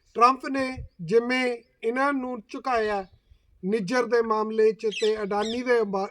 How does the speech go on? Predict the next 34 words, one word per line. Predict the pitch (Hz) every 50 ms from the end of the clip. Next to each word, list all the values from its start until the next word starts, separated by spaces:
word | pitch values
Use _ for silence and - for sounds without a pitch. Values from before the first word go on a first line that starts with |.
| _ -
ਮਾਮਲੇ | 185 196 202 202 202 208 208 202 196
'ਚ, | 185 - 185 175 165 _ _ _ - - _ _ _ _ _ - _ - -
ਇਹਨਾਂ | 240 254 269 285 302 302
ਤੋਂ | 285 - - 269 262 262 262 254 254 247 247 - - _ _ _ _ _ - 175
ਜਿਹੜੇ | 156 147 214 226 226 247 254 240
ਹਾਰਲੇ | 185 202 220 220 233 247 254 254 254
ਡੇਵਿਡਸਨ | 226 240 233 233 202 185 214 226 214 220 208
ਦੇ | 208 214 214 214 214 208 - -
ਟੈਕਸਸ | 226 220 208 - - 262 233 196 214
ਮਾਫ | 220 214 208 214 185 _ -
ਕਰਾਏ, | 226 208 202 202 196 202 202 190 - - _ _ _ - 185
ਹੋਰ | 220 254 277 277
ਟੈਕਸਸ | - - 262 233 - - 247 247 202
'ਤੇ | - - 247 233
ਵੀ | 233 240
ਇਹਨਾਂ | 233 226 226 233
ਨੂੰ | 240 254 214
ਝੁਕਣਾ | - 254 - - 226 220 214
ਪਿਆ। | 196 - 214 208 214 208 202 - - - _ _ _ _ -
ਆਪਣੇ | 240 240 233 - 285 285 285
ਇੰਡੀਅਨਸ | 277 269 262 247 277 285 294 294 285 247 269
ਜਿੱਥੇ | 233 202 240 233 - - 269 269
ਹੋਰ | 254 226 233 247 254 262 254
ਸਾਰੇ | - 247 247 247 277 294
ਦੇਸ਼ | 220 233 233 240 240 - -
ਆਪਣੇ | 247 220 - 247 240
ਆਪਣੇ | 240 - - 240 254
ਜਹਾਜ਼ | 233 220 262 247 226 190 175
ਜਾ | 175 220 214
ਕੇ | 208 175 233 233
ਲੈ | 208 208 196
ਕੇ | 180 - 226 226 226
ਆਏ | 220 214 214
ਨੇ, | 208 208 214 220